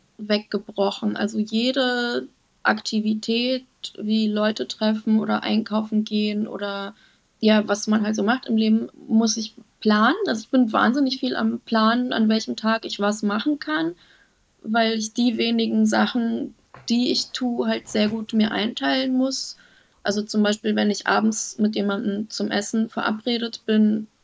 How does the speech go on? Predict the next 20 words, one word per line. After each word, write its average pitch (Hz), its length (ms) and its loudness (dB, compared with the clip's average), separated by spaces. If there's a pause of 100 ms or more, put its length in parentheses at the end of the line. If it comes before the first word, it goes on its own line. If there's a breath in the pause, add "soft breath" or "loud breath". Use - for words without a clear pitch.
(280)
muss 214 260 2
ich 202 200 -4
vorher 202 420 0
den 208 220 -2
Tag 190 460 -2 (320)
größtenteils 190 640 0
liegen, 185 440 -2 (460)
damit 202 340 2
ich 208 160 -4
das 190 280 0
schaffen 185 360 2
kann. 180 280 -6
Abends 208 340 6
verabreden 196 500 0
geht 190 220 -4
generell 180 420 -6
nicht 185 180 -8
mehr 180 140 -8
so 180 140 -12
gut. 180 340 -8